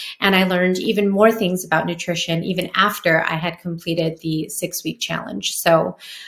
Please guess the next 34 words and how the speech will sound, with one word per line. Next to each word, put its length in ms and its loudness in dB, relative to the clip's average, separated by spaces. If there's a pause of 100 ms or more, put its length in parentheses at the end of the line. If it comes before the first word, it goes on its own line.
(340)
that 240 8
was 220 6
one 260 8
of 60 10
my 120 8
most 320 8
exciting 440 4
updates 440 2
that 100 2
I 60 4
wanted 280 0
to 60 -6
share 280 2
with 180 2
you. 140 2
If 180 -4
you 80 6
haven't 380 4
been 160 2
following 360 4
my 140 4
journey 460 2
on 580 6
social 420 2
media. 480 2 (320)
So 720 8
what 340 4
else? 320 4 (400)
Uh, 220 4
consulting 680 0
business 540 0
is 320 0 (120)
very 340 4
thriving. 720 0